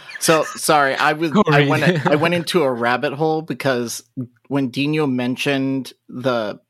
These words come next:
Speaker 1: bag for Delibird, like, being its tail, I was like, "Wait, that sounds like something else." And then I remembered Smeargle.
Speaker 2: Oh, that's the bag. The, in case you did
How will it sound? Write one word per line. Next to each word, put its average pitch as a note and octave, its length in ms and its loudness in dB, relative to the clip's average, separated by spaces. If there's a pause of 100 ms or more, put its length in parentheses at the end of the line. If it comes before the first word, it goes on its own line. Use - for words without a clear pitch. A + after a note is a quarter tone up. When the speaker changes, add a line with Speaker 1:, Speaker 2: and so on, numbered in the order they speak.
(160)
Speaker 1:
bag A#2+ 560 -2 (180)
for B2+ 180 -4
Delibird, A#2+ 840 -2 (280)
like, A#2 240 -6
being A#2 280 -2
its - 280 -12 (200)
tail, B2+ 580 -2 (1080)
I C#3 80 2
was C3 140 -4
like, B2 200 -4
"Wait, B2+ 320 -2 (420)
that D3 180 0
sounds G#3+ 260 -2
like F3+ 120 -6
something B2+ 340 -2
else." A#2 280 -4
And C#3 140 0
then C3+ 80 0
I C#3 60 0
remembered C3 520 -4
Smeargle. C3 800 -2 (1160)
Speaker 2:
Oh, A#2+ 120 -2
that's A#2+ 160 -4
the C#3 80 -6
bag. G#2 480 -6 (160)
The, B2+ 280 -8
in B2+ 120 -4
case A2 220 -4
you A2+ 60 -10
did A2 100 -10